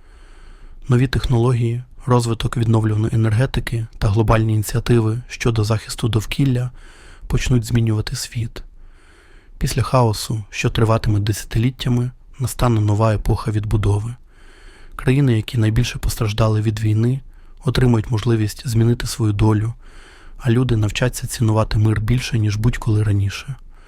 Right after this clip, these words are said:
Однак попереду залишатиметься одна велика загроза. Чи зробить людство висновки з минулих катастроф, чи повторить власні помилки? В історії вже були моменти, коли люди отримували шанс на мир, але знову і знову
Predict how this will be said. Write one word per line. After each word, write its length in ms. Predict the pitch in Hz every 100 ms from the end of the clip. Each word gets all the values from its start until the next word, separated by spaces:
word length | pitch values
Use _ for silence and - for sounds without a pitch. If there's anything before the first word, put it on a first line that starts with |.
| - - - -
Однак 500 | 127 120 123 123 - - -
попереду 460 | - 117 135 120 107
залишатиметься 800 | 104 104 - 131 - 110 - 120
одна 280 | 113 117
велика 380 | 113 107 110 -
загроза. 580 | 110 104 113 110 110 117 - - - - -
Чи 120 | -
зробить 480 | 120 131 127 117 -
людство 300 | 131 - 117
висновки 520 | 120 135 123 - -
з 60 | 113
минулих 380 | 113 127 117
катастроф, 640 | - - - - 123 123 - - - - -
чи 140 | -
повторить 540 | - - 127 120 110
власні 300 | 117 113 -
помилки? 580 | 117 - 110 110 - 120 117 - - - - - - - - - - _ -
В 60 | 123
історії 360 | - 151 139
вже 180 | 113 113
були 240 | 107 107
моменти, 580 | 104 101 117 127 127 120 123
коли 240 | - 127 110
люди 280 | 110 127 123
отримували 580 | 127 - 113 110 107
шанс 360 | 107 - 110 -
на 80 | 113
мир, 340 | 107 110 107 - - - - -
але 240 | - 131 110
знову 280 | 113 110 104
і 40 |
знову 420 | 101 113 113 110